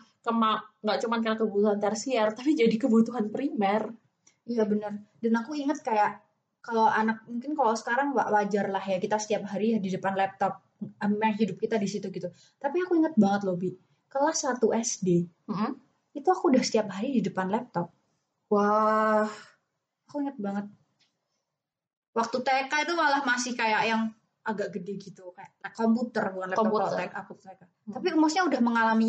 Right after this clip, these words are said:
Speaker 2: itu kan,
Speaker 1: Udah,
Speaker 2: kayak,
Speaker 1: iya.
Speaker 2: ya kasihan juga sih kalau diinget-inget. <laughs>
Speaker 1: Kayaknya emang di generasi kita deh yang kayak gitu. Aku
Speaker 2: Iya.
Speaker 1: nggak yakin generasi di atas-atas kita atau mungkin orang tua kita
Speaker 2: Oh,
Speaker 1: nggak
Speaker 2: iya,
Speaker 1: kayak
Speaker 2: belum.
Speaker 1: gitu. Heeh.
Speaker 2: Dan kalaupun mereka, misalnya nih, mereka ada komputer pun,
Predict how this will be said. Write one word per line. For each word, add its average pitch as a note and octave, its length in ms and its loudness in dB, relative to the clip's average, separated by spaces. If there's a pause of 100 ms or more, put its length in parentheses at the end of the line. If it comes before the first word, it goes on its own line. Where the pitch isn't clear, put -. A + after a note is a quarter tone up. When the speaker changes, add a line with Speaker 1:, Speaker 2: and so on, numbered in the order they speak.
Speaker 2:
itu A3 140 -6
kan, - 180 -4
Speaker 1:
Udah, F#3+ 240 2
Speaker 2:
kayak, G#3 80 -2
Speaker 1:
iya. G3 160 -4 (100)
Speaker 2:
ya G#3 140 -6
kasihan G#3+ 340 -4
juga A#3+ 220 -6
sih B3 160 -10
kalau A3+ 100 -4
diinget-inget. G#3 400 -2 (640)
<laughs> - 640 -20
Speaker 1:
Kayaknya C4+ 260 -6
emang C4+ 140 4
di F#3 100 6
generasi F3+ 440 4
kita A3+ 300 0
deh F3+ 120 4
yang F3 120 4
kayak F3 220 -2
gitu. F3 200 0 (380)
Aku G#3 140 0
Speaker 2:
Iya. C4 160 4
Speaker 1:
nggak G#3+ 140 4 (120)
yakin G#3+ 160 -2
generasi F#3 500 0
di F3 100 0
atas-atas F#3 500 -4
kita F#3 360 -2
atau F#3+ 140 0
mungkin G3 220 -4
orang F#3 200 0
tua G3+ 140 0
kita G#3 140 -2
Speaker 2:
Oh, G3 100 4
Speaker 1:
nggak G3+ 80 2
Speaker 2:
iya, G3 80 2
Speaker 1:
kayak F3 180 2
Speaker 2:
belum. G3+ 120 4
Speaker 1:
gitu. F#3+ 200 4 (240)
Heeh. F3 360 -10 (540)
Speaker 2:
Dan A#3+ 160 2
kalaupun C#4 440 2
mereka, F4 300 2 (140)
misalnya C#4 360 0
nih, D4+ 120 0
mereka B3+ 260 0
ada G#3+ 260 4
komputer G#3+ 480 0
pun, C4+ 200 -4